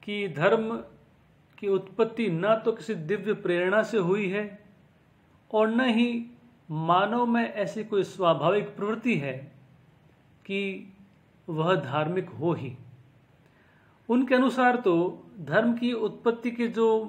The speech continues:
मूल कारण हैं वो है व्यक्ति की सामाजिक और आर्थिक परिस्थितियाँ।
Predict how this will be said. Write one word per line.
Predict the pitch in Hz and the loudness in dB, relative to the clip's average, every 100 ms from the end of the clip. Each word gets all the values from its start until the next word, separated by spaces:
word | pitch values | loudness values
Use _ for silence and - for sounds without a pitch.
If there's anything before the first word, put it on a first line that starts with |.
| 190 | -6
मूल | 170 214 247 233 | -4 0 0 0
कारण | 190 196 226 | 0 2 2
हैं | 147 143 151 - - - | -2 -4 -8 -14 -20 -10
वो | 165 175 | -2 0
है | 190 202 202 - _ _ 156 | 0 -2 -8 -18 _ _ -6
व्यक्ति | 175 175 - 196 | -4 -4 -8 -8
की | 196 | -8
सामाजिक | - 175 175 196 220 233 - - - | -4 -2 0 -2 -2 -8 -12 -20 -8
और | 165 170 170 | -4 -4 -2
आर्थिक | 170 165 196 190 | 0 0 -2 -6
परिस्थितियाँ। | 165 131 156 - 127 113 | -8 -10 -12 -14 -14 -14